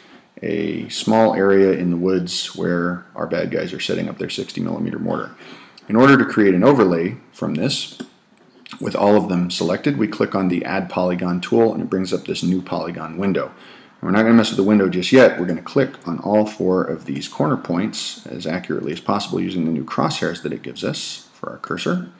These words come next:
And it creates a white square. Not too terribly useful. The first thing we're gonna do is rename that. We're gonna call that Spot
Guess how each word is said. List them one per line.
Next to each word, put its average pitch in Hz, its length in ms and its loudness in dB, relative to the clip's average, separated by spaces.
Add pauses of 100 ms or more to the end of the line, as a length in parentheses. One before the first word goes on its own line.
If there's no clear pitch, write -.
(600)
And 107 380 4
it - 60 -4
creates 92 440 -2
a 82 260 -4 (120)
white 78 320 -8
square. 65 600 -8 (500)
Not - 580 -2 (260)
too 98 340 -2
terribly 87 400 -4
useful. - 300 -8
The - 80 -12
first 131 200 2
thing 107 80 0
we're 95 80 -2
gonna 90 200 0
do 87 60 -2
is 85 60 -8
rename 87 520 0
that. 80 240 -6
We're 85 80 -10
gonna 82 100 -12
call - 180 -4
that 73 180 -8
Spot - 580 -2